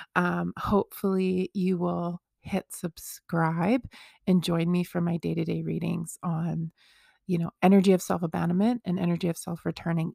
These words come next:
each day to kind of keep our spiritual clan-, channel,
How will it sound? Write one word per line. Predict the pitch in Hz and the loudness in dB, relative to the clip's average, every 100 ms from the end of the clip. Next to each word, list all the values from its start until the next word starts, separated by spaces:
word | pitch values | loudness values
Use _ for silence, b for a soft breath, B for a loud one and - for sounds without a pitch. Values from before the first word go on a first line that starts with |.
| - | -2
each | 196 - - - | -2 -2 -8 -4
day | 170 - 170 | -2 0 -2
to | 175 | -4
kind | - 220 | 0 0
of | 226 | 0
keep | - 214 208 - | -2 -4 -2 -2
our | 175 | -2
spiritual | - 170 165 170 | -2 -4 -4 -6
clan-, | 165 - 170 170 - _ - | -8 -4 -2 -4 -6 _ -12
channel, | - 175 180 180 180 180 | -2 2 6 6 6 2